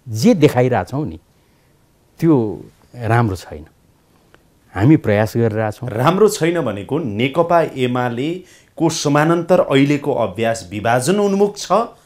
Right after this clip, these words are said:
Speaker 2: या मिलाउने ठाउँ छ? तपाईँ जिम्मेवार नेता भएकोले सोधेको मैले।
Speaker 1: अब अहिले म विभाजन उन्मुख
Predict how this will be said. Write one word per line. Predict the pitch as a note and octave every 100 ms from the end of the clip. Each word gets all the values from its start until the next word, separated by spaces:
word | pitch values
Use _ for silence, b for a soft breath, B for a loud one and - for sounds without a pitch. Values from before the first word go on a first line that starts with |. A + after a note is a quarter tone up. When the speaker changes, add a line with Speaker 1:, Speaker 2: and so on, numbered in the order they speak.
| b b b
Speaker 2:
या | G2+ B2
मिलाउने | A2 A#2+ A#2+ A#2 G#2+
ठाउँ | F2+ G2
छ? | F#2
तपाईँ | G#2+ D3+ F3 B2+
जिम्मेवार | G2 E3+ G3 G3+ F#3+ E3
नेता | D3 D3
भएकोले | G#2+ F#2+ A#2
सोधेको | C3 B2+ G2+
मैले। | F#2+ F2 F2
Speaker 1:
अब | C#3
अहिले | E3 D3+ D#3 D3+
म | D3 C#3
विभाजन | B2+ G#2+ B2 B2 B2 B2+
उन्मुख | A#2 A2 A2+ A#2